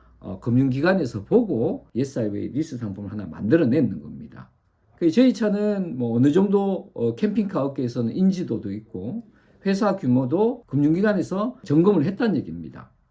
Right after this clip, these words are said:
리스 상품을 만들기까지는 그냥 쉬운 거는 아닙니다. 그래서 이 리스 상품을 만드는 장가 업체도 있어야 되고요. 이 장가 업체가 있단 말은 나중에 이거 리스 끝나면은 이걸 처리할 수 있는 업체가 있어야 된다는 얘기입니다.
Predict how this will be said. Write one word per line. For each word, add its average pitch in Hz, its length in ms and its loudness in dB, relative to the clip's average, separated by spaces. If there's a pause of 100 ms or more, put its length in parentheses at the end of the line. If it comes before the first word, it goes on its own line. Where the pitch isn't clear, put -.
(180)
리스 233 340 -2
상품을 151 400 -2
만들기까지는 120 1700 0 (180)
그냥 165 260 0
쉬운 247 500 4
거는 101 260 -2
아닙니다. 87 600 -10 (380)
그래서 110 200 -6
이 135 240 2
리스 180 240 -8
상품을 127 500 0
만드는 110 520 -4
장가 117 420 0
업체도 226 680 0 (180)
있어야 240 340 0
되고요. 95 480 -8 (520)
이 208 120 0
장가 202 420 4
업체가 247 340 2
있단 180 320 -2
말은 110 500 -4 (300)
나중에 196 440 4
이거 175 280 2
리스 175 380 -2
끝나면은 165 720 -2 (240)
이걸 120 200 -2
처리할 254 420 2
수 131 140 -8
있는 107 280 -4
업체가 - 340 -6
있어야 226 280 -2
된다는 82 360 -10
얘기입니다. 78 540 -16